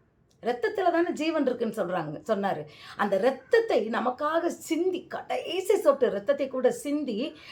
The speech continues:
நம்மை அவர் விலைக்கு வாங்கியிருக்கிறார். அதனால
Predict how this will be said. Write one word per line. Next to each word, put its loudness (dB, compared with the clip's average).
நம்மை 2
அவர் -6
விலைக்கு -2
வாங்கியிருக்கிறார். -6
அதனால -4